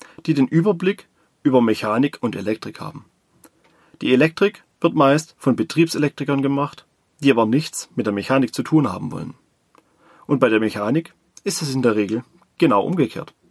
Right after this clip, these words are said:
Sollten Sie bisher die Risikobeurteilung alleine durchführen, sagen Sie quasi damit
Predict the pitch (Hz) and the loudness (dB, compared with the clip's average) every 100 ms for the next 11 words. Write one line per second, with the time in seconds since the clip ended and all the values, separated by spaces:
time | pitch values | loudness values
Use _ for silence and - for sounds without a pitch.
0 | _ _ _ _ _ _ _ _ - - | _ _ _ _ _ _ _ _ -20 -20
1 | - 165 147 147 131 180 202 214 220 _ | 0 2 2 0 2 0 0 -4 -6 _
2 | - 127 147 139 135 123 107 92 101 151 | -2 2 2 2 2 2 0 -4 -2 -2
3 | 156 147 - 143 139 - _ _ _ _ | 0 -4 -2 -2 -2 -8 _ _ _ _
4 | - - - 135 160 143 107 110 120 143 | -20 -14 0 2 2 0 2 4 4 2
5 | 135 - 113 165 - | -2 0 2 0 -2